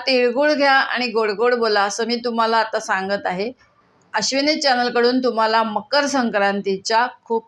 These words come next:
खूप शुभेच्छा. हे तिळगुळाचे लाडू जर आवडले असतील, तर नक्की लाईक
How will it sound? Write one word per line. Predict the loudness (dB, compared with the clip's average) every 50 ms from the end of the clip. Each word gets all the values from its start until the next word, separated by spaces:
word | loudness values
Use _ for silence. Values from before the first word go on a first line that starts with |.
| _ _
खूप | -2 -2 -2 -2 -2
शुभेच्छा. | -4 -4 -2 -2 -4 -4 -6 -6 -4 -4 -4 -4 -6 -12 -20 -20 _ _ _ _ _ _ _ _ -2
हे | 0 0 2
तिळगुळाचे | 4 4 4 4 4 4 4 4 4 4 2 2 4
लाडू | 4 4 4 4 2
जर | 2 4 4 4
आवडले | 4 4 4 4 4 2
असतील, | 2 2 0 0 0 2 2 2 2 2 2
तर | 2 2
नक्की | 0 -2 -4 -4 -4 -2 0 2
लाईक | 2 2 2 0 -2